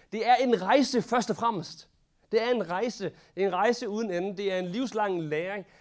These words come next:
Disciple betyder at være elev. Og det er en elev af livet, en elev af Jesus, som vi er livet igennem. Så står der relationer. Vi har brug for relationer. Vi har brug for at gøre det sammen med andre mennesker. Og vi kan heller ikke gøre discipleskab uden den tredje ting, som der står der, det er Jesus.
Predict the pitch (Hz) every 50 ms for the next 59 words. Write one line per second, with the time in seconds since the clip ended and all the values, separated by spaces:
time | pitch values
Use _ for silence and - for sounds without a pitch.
0 | _ _ - 180 160 - 220 254 - 233 226 214 - - - - 160 - - 247
1 | 247 240 220 175 123 - - _ _ - 165 160 147 156 156 170 180 196 208 233
2 | 277 269 190 - - _ _ _ _ _ _ 147 160 180 202 208 190 175 170 151
3 | - - 175 175 165 175 240 240 208 175 160 160 196 240 240 190 156 160 160 160
4 | 175 214 196 160 - - 156 165 170 151 160 180 214 - - 160 - - 165 156
5 | 147 151 160 160 170 175 170 190 180 147 143 139 170 156 131 - - _ _ _
6 | _ _ _ - 208 180 - 240 233 226 208 185 160 175 202 226 233 - - -
7 | 302 311 262 196 151 120 110 - - 170 233 233 226 294 247 262 254 269 277 262
8 | - - 320 339 311 269 233 175 131 127 202 214 196 - 220 240 190 214 214 196
9 | 196 - - 190 190 208 208 214 - - 226 226 208 175 170 190 214 220 208 185
10 | 180 208 196 - - 131 - _ _ _ _ _ _ _ _ _ _ _ _ _
11 | _ _ - 156 165 180 - 220 247 247 247 247 - - 190 190 202 208 170 -
12 | - 208 196 180 160 180 175 165 - 170 185 196 175 160 - - 202 214 220 -
13 | 190 160 143 156 135 135 - - - 160 143 143 143 170 160 175 196 196 - -
14 | 127 - - -